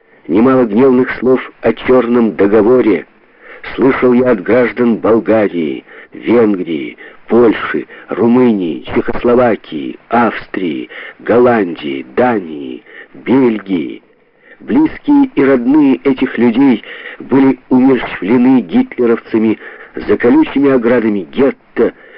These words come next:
и в газовых камерах концлагерей. После встречи с пленным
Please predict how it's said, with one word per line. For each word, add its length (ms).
и 100
в 180
газовых 640
камерах 640
концлагерей. 800
После 300
встречи 400
с 120
пленным 540